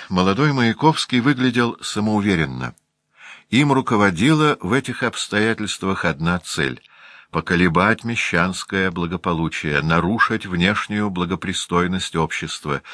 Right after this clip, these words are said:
прорвать блокаду условностей. Ради достижения этой цели он не стеснялся в средствах.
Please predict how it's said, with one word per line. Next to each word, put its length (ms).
прорвать 580
блокаду 640
условностей. 880
Ради 400
достижения 800
этой 340
цели 460
он 300
не 120
стеснялся 880
в 100
средствах. 720